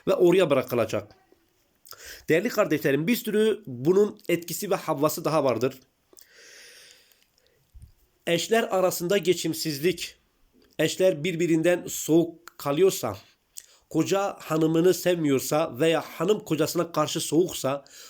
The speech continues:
bu vefk aynı şekilde hazırlanır, kişinin yastığın altına bırakılır veya kişinin bul-, bulunduğu mekana ışık görmeyecek bir yere saklanır. Eğer çocuğunuz size karşı asi, yani laf dinlemiyor,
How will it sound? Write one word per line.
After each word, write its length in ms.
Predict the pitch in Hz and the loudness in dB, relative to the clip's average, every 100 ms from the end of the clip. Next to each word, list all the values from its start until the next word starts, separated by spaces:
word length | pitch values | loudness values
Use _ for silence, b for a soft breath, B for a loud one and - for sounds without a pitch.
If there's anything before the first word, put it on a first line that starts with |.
| B - | B -4
bu 180 | 180 175 | 0 2
vefk 220 | 156 - - | 0 -2 -4
aynı 160 | 202 | -4
şekilde 840 | - 156 - 131 117 117 107 98 - b b b b | -2 -6 -4 -6 0 0 0 -6 -12 b b b b
hazırlanır, 920 | - 147 147 202 185 208 208 220 - _ b b b - | -8 -4 0 0 2 2 2 2 -4 _ b b b -8
kişinin 440 | 202 165 147 127 | -6 -2 -2 2
yastığın 380 | 170 180 165 135 | 0 0 -2 0
altına 440 | 196 190 127 123 | 0 0 -2 0
bırakılır 520 | 180 190 180 190 180 b b b b - | 0 0 2 2 0 b b b b -2
veya 280 | 190 190 165 | 0 2 0
kişinin 540 | 202 214 185 139 123 | -6 -2 0 -2 -2
bul-, 400 | 185 220 185 147 | 0 2 0 0
bulunduğu 340 | 220 208 170 156 | 2 4 4 2
mekana 680 | 196 160 156 190 196 - b b b b b - | 2 0 0 0 0 -6 b b b b b -6
ışık 400 | - 214 - 139 | -4 -4 -4 2
görmeyecek 560 | 214 185 147 135 - | 4 4 2 0 -2
bir 80 | 180 | -2
yere 240 | 160 147 170 | 2 2 0
saklanır. 540 | 156 - 131 113 - _ _ _ _ _ _ _ _ - B B B B B | -2 -2 0 0 -4 _ _ _ _ _ _ _ _ -20 B B B B B
Eğer 280 | 160 220 226 | 0 2 0
çocuğunuz 560 | 214 202 185 214 233 - | 0 0 2 2 4 2
size 300 | 185 185 220 | -2 -4 0
karşı 300 | 190 180 220 | 0 0 -2
asi, 520 | 175 180 - 208 113 - _ _ _ _ _ | 0 0 -2 -6 -8 -12 _ _ _ _ _
yani 300 | 139 156 135 | 0 0 0
laf 280 | 196 196 - | 0 -2 -4
dinlemiyor, 560 | 170 165 196 160 120 | 0 2 2 2 0